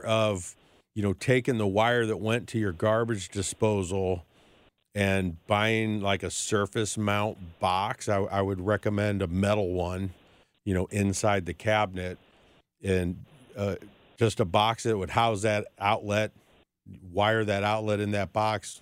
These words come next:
screw it to the inside of the cabinet, put the cover on it, a-, and you're totally ready to go. And then if you ever do any more things too,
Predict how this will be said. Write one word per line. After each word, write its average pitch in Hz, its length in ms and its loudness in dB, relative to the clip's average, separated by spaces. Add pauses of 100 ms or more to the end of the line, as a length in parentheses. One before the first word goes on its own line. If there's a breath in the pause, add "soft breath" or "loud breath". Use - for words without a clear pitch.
(300)
screw 110 380 -2
it 92 100 -6
to 104 100 -2
the 101 160 0
inside 107 320 0
of 104 60 -2
the 92 80 -6
cabinet, 107 520 -2 (720)
put 123 160 -2
the 101 80 -2
cover 110 420 2
on 113 200 2
it, 117 200 0 (640)
a-, 104 200 0
and 101 200 2
you're 95 200 2
totally 113 440 2
ready 101 280 2
to 85 100 -2
go. 107 380 2
And 95 140 2
then 127 120 4
if 131 140 -4
you 123 100 4
ever 107 160 0
do 113 280 0
any 110 160 0
more 120 480 2
things 101 640 -4
too, 120 560 2